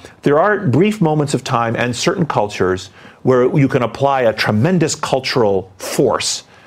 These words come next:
and suppress some of these innate tendencies. So, for example, I talk about the na. So, if you look at societies around the world, the, the, the, the, the, the expression of love for your partner is seen universally,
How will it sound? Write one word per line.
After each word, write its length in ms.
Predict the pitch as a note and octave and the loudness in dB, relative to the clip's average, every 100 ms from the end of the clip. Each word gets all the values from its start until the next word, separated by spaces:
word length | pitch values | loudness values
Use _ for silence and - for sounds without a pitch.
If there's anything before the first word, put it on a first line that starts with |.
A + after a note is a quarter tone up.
| - | -8
and 140 | A#2 A2+ | -4 -2
suppress 400 | - - C#3+ - | -4 -2 -2 -2
some 140 | A#2+ | -2
of 60 | G#2 | 0
these 160 | G2 | 0
innate 260 | G2 G2 F#2+ | 0 -2 -4
tendencies. 520 | F#2+ F2+ E2 - - | -4 -4 -4 -6 -8
So, 180 | - B2 | -2 -2
for 160 | - A#2 | 0 -2
example, 460 | A2 C3 B2+ A2 - | 0 -2 0 -2 -2
I 80 | A2 | -4
talk 240 | A2+ C#3+ C3+ | 0 0 2
about 240 | A2+ G2 | 0 0
the 80 | A2 | 0
na. 460 | A#2+ D3 B2 F#2+ - - - - | 2 2 0 -2 -8 -20 -20 -2
So, 320 | D3 B2+ - - - - - | 2 2 -2 -20 -20 -16 -4
if 140 | D3 | 0
you 80 | D#3+ | 2
look 200 | F3+ G3 | 2 2
at 80 | D3+ | 0
societies 460 | D3+ - C3 B2 A#2+ | -2 0 0 2 0
around 180 | A#2 | 0
the 60 | B2+ | 2
world, 320 | G3 F#3+ C3 | 2 2 2
the, 160 | B2 A#2 - | 0 -2 -6
the, 100 | D#3+ C#3+ B2+ A2+ | -4 0 2 2
the, 220 | - A2+ | 0 0
the, 320 | G#2+ A#2 G#2 - | 0 0 0 0
the, 400 | A#2+ G#2 G#2 G#2 | 0 2 2 0
the 480 | A2 G#2+ G2+ G2 G2 - - - | 0 2 4 2 -2 -8 -20 -10
expression 500 | - - D#3 C3+ C3+ | -8 -2 -2 0 -2
of 140 | A2+ | 0
love 340 | A#2+ D3 D#3 D#3 | 2 2 2 0
for 80 | |
your 100 | A2+ | 0
partner 380 | A2 E3 E3 G#2+ | 0 -2 0 -2
is 80 | G2 | -2
seen 220 | - B2 | 0 0
universally, 640 | A2+ C3+ A3+ G#3+ B2 A2+ | 0 0 0 0 0 0